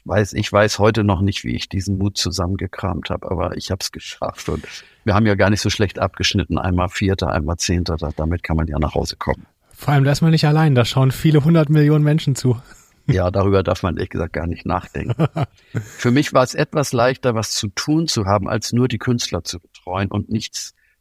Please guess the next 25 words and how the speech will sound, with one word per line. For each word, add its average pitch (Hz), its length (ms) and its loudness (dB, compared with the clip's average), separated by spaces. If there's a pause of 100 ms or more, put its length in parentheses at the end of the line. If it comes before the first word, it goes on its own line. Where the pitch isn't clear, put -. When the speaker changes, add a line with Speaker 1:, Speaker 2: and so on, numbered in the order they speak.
(120)
Speaker 1:
zu - 160 0
machen, 113 460 2 (420)
machen 127 320 2
zu 110 140 -2
können, 104 260 0
wenn 113 160 2
sie 107 160 0
vor 107 200 -2
der 107 100 0
Kamera 107 340 -2
stehen, 98 260 -2
wenn 98 140 0
sie 104 120 -2
singen 110 200 -2
müssen, 98 220 -4
Live-Gesang, 92 680 0
ja. 90 220 0 (800)
Jetzt - 480 -4
dirigieren, 123 480 2
da 123 120 2
hatte 131 360 -2
ich - 160 -2
wenigstens 120 440 -2
eine 98 140 0
Aufgabe - 460 -4